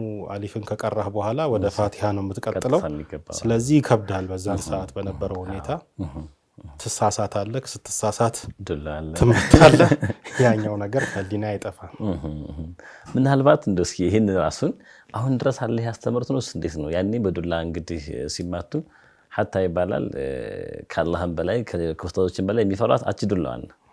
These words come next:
Speaker 2: <laughs> እና አሁን ያለውስ እንደው ምን ይመስላል ትላላችሁ? ወይ ደግሞ በምን አይነት መልኩ ብሄድ ጥሩ ነው ትላላችሁ እንደ ጥቆማ?
Speaker 1: እ፣ አሁን የተሻለ ነገር እንዳለ ይታየኛል
Speaker 2: እህ።
Speaker 1: በቂርአት ዙሪያ።
Speaker 2: አዎ።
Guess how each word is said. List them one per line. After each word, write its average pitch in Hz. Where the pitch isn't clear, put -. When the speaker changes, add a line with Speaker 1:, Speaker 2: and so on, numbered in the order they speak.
Speaker 2:
<laughs> -
እና 98
አሁን 110
ያለውስ 85
እንደው 73
ምን 87
ይመስላል 80
ትላላችሁ? 69
ወይ 71
ደግሞ 113
በምን 107
አይነት 95
መልኩ 76
ብሄድ 78
ጥሩ -
ነው 73
ትላላችሁ -
እንደ 71
ጥቆማ? -
Speaker 1:
እ፣ 110
አሁን 113
የተሻለ 123
ነገር 117
እንዳለ 107
ይታየኛል 98
Speaker 2:
እህ። 95
Speaker 1:
በቂርአት 92
ዙሪያ። 104
Speaker 2:
አዎ። 82